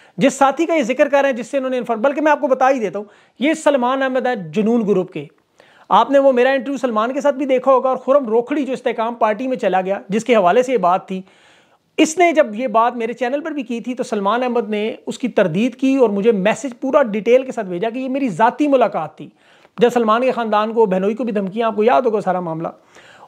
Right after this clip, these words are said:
उस पर यह मुलाकात थी। उसके बाद, और मुलाकात भी ज़ाती नहीं थी, इमरान खान या इलेक्शन या इत्तेहाद, कोई ऐसा मामला नहीं था। सलमान ने इसको रिजेक्ट कर दिया बुरी तरह। रोखड़ी साहब ने जब ये कहा, फिर सलमान ने उसे रिजेक्ट किया,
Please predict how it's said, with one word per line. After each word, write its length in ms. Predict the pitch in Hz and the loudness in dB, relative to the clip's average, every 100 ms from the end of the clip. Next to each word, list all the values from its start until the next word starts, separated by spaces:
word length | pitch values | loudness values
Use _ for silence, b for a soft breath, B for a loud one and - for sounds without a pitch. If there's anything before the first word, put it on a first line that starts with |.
| B | B
उस 160 | 370 - | 2 4
पर 180 | 349 339 | 2 4
यह 120 | 311 | 4
मुलाकात 480 | 285 240 233 233 269 | 4 2 2 0 -2
थी। 60 | |
उसके 160 | 285 311 | -8 -4
बाद, 140 | 302 | 0
और 120 | 254 | 2
मुलाकात 480 | 233 254 247 285 330 | 2 2 2 2 2
भी 80 | 330 | 0
ज़ाती 340 | 214 233 269 | 0 0 0
नहीं 140 | 240 185 | -4 -4
थी, 40 | |
इमरान 280 | 190 226 277 | 0 2 2
खान 160 | 277 285 | 0 0
या 60 | |
इलेक्शन 380 | 240 233 - 269 | 0 -2 -2 -2
या 60 | 240 | -2
इत्तेहाद, 340 | - 220 254 | 0 2 2
कोई 220 | - 349 | 0 2
ऐसा 240 | 320 - 247 | 2 2 -4
मामला 320 | 202 170 165 | -6 -8 -10
नहीं 120 | 143 | -14
था। 260 | - - _ _ _ - | -18 -20 _ _ _ -6
सलमान 300 | 220 226 269 | 0 2 4
ने 120 | 277 | 2
इसको 220 | 277 - | 2 0
रिजेक्ट 380 | 247 175 269 277 | 0 4 2 4
कर 120 | 285 | 0
दिया 140 | 226 208 | 0 -4
बुरी 180 | 165 156 | -6 -14
तरह। 180 | - - b b b b | -18 -20 b b b b
रोखड़ी 420 | 170 277 302 359 | 4 4 4 2
साहब 260 | - 311 285 | 4 2 2
ने 80 | 262 | -2
जब 120 | 202 | -2
ये 60 | |
कहा, 280 | 196 165 196 b b b - | -2 -4 -6 b b b 0
फिर 160 | 359 | 0
सलमान 360 | 330 302 247 240 | 2 0 0 -4
ने 60 | 226 | -4
उसे 160 | 220 | -8
रिजेक्ट 280 | 175 165 165 | -8 -10 -12
किया, 220 | 160 139 | -14 -14